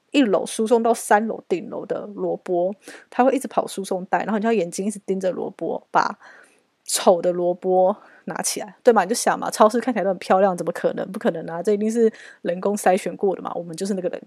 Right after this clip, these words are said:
工。然后呢，他就是输送带输到三楼的时候，他已经洗过一次了，他是粗，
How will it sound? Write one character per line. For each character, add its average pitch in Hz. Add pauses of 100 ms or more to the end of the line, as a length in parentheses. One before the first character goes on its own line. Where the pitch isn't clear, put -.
工。 - (400)
然 240
后 226
呢， 185 (1400)
他 214
就 226
是 240
输 233
送 247
带 240
输 226
到 240
三 226
楼 190
的 185
时 -
候， 226 (120)
他 -
已 208
经 202
洗 -
过 220
一 185
次 190
了， - (640)
他 202
是 240
粗， -